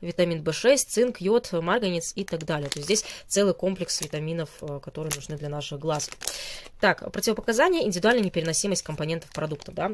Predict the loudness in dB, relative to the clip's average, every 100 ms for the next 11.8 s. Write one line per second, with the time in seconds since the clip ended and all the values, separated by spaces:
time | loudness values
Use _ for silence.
0 | -4 -4 -4 -4 -8 -8 -8 -8 -8 -6
1 | -6 -4 -2 0 -2 -2 -2 -2 -4 -6
2 | -6 -6 -4 -4 -8 -18 -18 -8 -2 0
3 | 0 2 0 0 -4 -2 -2 -2 -2 -2
4 | -2 -2 -4 -6 -6 -6 -8 -8 -6 -4
5 | -6 -8 -8 -6 -6 -8 -10 -10 -6 -4
6 | -4 -6 -14 -16 -16 -14 0 2 6 6
7 | 6 2 2 4 4 4 2 0 0 -4
8 | -4 -2 2 4 2 0 0 -2 -4 -6
9 | -14 -18 -10 -10 -8 -6 -4 -4 -2 -2
10 | 0 -2 -4 4 4 4 -8 -4 -4 -2
11 | -2 -2 -4 -6 -10 -2 0